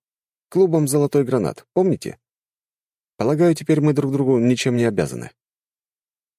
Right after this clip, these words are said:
И тут Назарова всё же пробивает на истерику. Хохочет, мотает головой, но очень быстро берёт себя в руки. «Интересный вы юноша, князь.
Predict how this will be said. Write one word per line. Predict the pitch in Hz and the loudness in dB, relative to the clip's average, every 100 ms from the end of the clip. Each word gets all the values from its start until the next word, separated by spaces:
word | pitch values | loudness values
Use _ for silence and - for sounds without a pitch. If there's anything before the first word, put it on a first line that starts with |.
| - | -6
И | 76 | -4
тут | 92 90 | -2 -2
Назарова | 80 87 85 80 | -2 0 -2 -2
всё | - 80 | -4 -4
же | 80 | -4
пробивает | 82 78 80 82 78 | -4 -2 0 0 -2
на | 80 73 | -2 -2
истерику. | 71 - 76 65 - - - - _ _ _ _ - | -4 -4 -4 -4 -8 -16 -16 -20 _ _ _ _ -8
Хохочет, | 104 107 - 104 101 95 90 - | -6 -6 -4 0 0 0 -4 -4
мотает | 82 98 - 127 113 98 | -4 -4 -2 0 0 0
головой, | 95 92 85 85 87 80 - _ _ _ _ _ _ - | 0 0 0 0 0 -2 -8 _ _ _ _ _ _ -6
но | 80 98 | -2 0
очень | 127 139 | 0 -2
быстро | 120 131 117 113 | -2 -2 -2 0
берёт | 107 104 | 0 -2
себя | 92 95 | -2 -4
в | 98 | -2
руки. | 85 71 - - _ _ _ _ _ _ - | -4 -6 -12 -16 _ _ _ _ _ _ -2
«Интересный | 123 143 139 139 208 - 160 156 | 0 2 2 2 2 2 2 2
вы | 151 | 4
юноша, | 135 170 160 131 92 78 | 4 4 4 2 -2 -6
князь. | 73 - 62 - | -10 -12 -12 -12